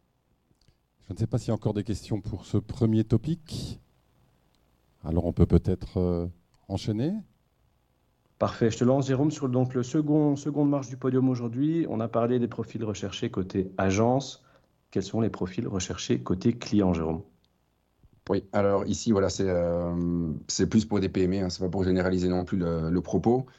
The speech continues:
Speaker 3: Euh, je vais mettre différents éléments ensemble. Euh, après, ça veut pas dire qu'il y a juste une partie ou une autre, euh, ici à prendre en compte. Euh, mais ce qu'on voit, euh, ici principalement, c'est une évolution aussi des côtés des brand marketers, donc des gens qui s'occupent des marques,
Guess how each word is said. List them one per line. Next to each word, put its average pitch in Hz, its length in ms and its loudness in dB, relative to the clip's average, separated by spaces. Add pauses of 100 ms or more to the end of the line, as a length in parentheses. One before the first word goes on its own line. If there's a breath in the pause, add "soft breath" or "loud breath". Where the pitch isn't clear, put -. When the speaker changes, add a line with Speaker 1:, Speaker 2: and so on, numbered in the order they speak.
(320 soft breath)
Speaker 3:
Euh, 92 320 0
je 90 140 -4
vais 107 60 6
mettre 113 200 0
différents 110 420 -2
éléments 104 480 2
ensemble. 113 600 0
Euh, 90 540 -4
après, 87 240 -6
ça - 120 -2
veut 85 40 -6
pas 90 80 -2
dire 90 140 -4
qu'il 87 100 -4
y 87 40 0
a 90 160 -2
juste 87 280 -6
une 92 140 0
partie 90 340 -2
ou 90 140 2
une 87 80 4
autre, 92 260 2
euh, 82 240 2
ici 78 220 0
à 85 40 4
prendre 85 200 2
en 90 60 4
compte. 117 260 2 (440 loud breath)
Euh, 92 360 2
mais 101 140 6
ce - 60 -6
qu'on 113 160 4
voit, 110 420 2
euh, 92 440 -6
ici 98 260 -10
principalement, 101 680 0 (420 soft breath)
c'est - 200 -2
une 113 100 6
évolution 110 380 0
aussi 113 200 -2
des 107 100 2
côtés 110 280 0
des 98 100 0
brand 98 220 0
marketers, 92 560 -6
donc 90 160 -2
des 90 100 -2
gens 98 140 -2
qui 95 100 -8
s'occupent 95 240 0
des 87 120 2
marques, 101 340 -2